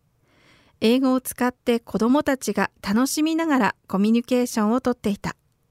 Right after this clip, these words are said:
日頃から外国語活動を大切にしていて、積み重ねている様子がよく伝わったなどの感想をもらいました。阿部口小学校からお伝えしました。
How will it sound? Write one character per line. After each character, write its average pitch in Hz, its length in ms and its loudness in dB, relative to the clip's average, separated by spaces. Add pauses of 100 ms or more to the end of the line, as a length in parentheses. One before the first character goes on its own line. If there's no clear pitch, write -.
(1080)
日 226 140 2
頃 285 260 2
か 254 180 -2
ら 247 220 0 (220)
外 226 180 2
国 269 280 -8
語 277 140 -2
活 285 260 -4
動 233 240 0
を 247 200 0
大 233 220 -4
切 262 300 -2
に 240 100 2
し - 80 -8
て 226 160 -2
い 220 60 -4
て、 214 260 -2 (380)
積 220 240 0
み - 40 -6
重 262 220 -2
ね 254 140 2
て 240 140 0
い 233 100 2
る 233 80 0
様 240 180 0
子 277 160 -6
が 262 140 0
よ 233 160 0
く - 100 -18
伝 - 300 -4
わ 269 80 0
っ 269 40 -6 (140)
た - 180 -2 (220)
な 220 140 0
ど 233 100 0
の 233 240 0
感 202 220 -2
想 247 280 0
を 277 200 -4
も 208 100 2
ら 208 120 2
い 214 60 2
ま 208 120 0
し - 100 -6
た。 - 140 -4 (2750)
阿 208 100 0
部 247 140 4
口 285 160 -4
小 294 240 0
学 311 160 0
校 285 180 -2
か 294 120 -2
ら 294 100 2
お 254 60 0
伝 202 240 -6
え 202 40 -2
し 202 140 -4
ま 190 80 0
し - 100 -6
た。 - 160 -8